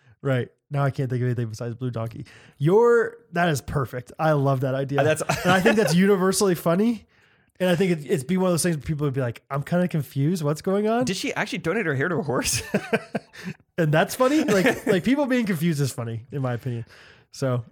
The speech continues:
Speaker 2: that's
Speaker 1: So,
Speaker 2: great.
Speaker 1: so, I mean, the hardest part is gonna be <laughs> finding a
Speaker 2: Finding
Speaker 1: horse
Speaker 2: a
Speaker 1: to
Speaker 2: horse.
Speaker 1: photograph with,
Speaker 2: But she's
Speaker 1: but
Speaker 2: in Kentucky, so it's not that hard.
Speaker 1: they're everywhere.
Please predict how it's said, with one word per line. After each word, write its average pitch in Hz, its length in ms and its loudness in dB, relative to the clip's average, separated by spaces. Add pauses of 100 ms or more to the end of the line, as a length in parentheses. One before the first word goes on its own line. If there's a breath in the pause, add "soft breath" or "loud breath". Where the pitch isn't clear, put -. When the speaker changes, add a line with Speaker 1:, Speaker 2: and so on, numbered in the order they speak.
(260)
Speaker 2:
that's 143 160 -2
Speaker 1:
So, 151 60 -4
Speaker 2:
great. 120 160 0
Speaker 1:
so, 175 280 2
I 151 60 0
mean, 160 100 0
the 156 60 2
hardest 156 220 2
part 139 140 2
is 127 80 -4
gonna 131 100 -4
be 127 140 -2
<laughs> - 260 -8
finding 135 240 -2
a - 20 -2
Speaker 2:
Finding 147 240 4
Speaker 1:
horse 143 100 2
Speaker 2:
a 131 40 4
Speaker 1:
to 131 60 4
Speaker 2:
horse. 123 360 -2
Speaker 1:
photograph 127 420 0
with, 117 120 0
Speaker 2:
But 165 100 2
she's 220 140 2
Speaker 1:
but 214 80 2
Speaker 2:
in 180 40 0
Kentucky, 175 440 0
so 131 240 0
it's 117 100 -6
not 143 120 -2
that 117 100 -4
hard. 120 120 -2
Speaker 1:
they're 165 160 -2
everywhere. 110 540 -2